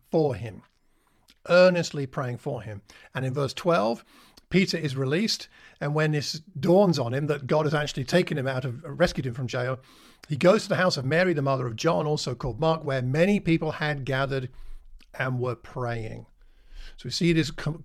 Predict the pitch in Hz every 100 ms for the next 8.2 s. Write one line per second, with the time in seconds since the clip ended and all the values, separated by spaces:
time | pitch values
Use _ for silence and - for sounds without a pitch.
0 | - - 143 123 135 175 175 - - 170
1 | 165 156 139 147 143 143 156 127 127 123
2 | - 135 127 143 123 - - 160 143 139
3 | - 147 - 131 120 - 208 233 226 -
4 | - - - - - - 175 202 240 190
5 | 151 254 185 165 175 165 180 165 - 175
6 | 156 151 143 151 143 180 151 123 147 127
7 | 180 170 135 127 143 139 160 139 151 160
8 | 139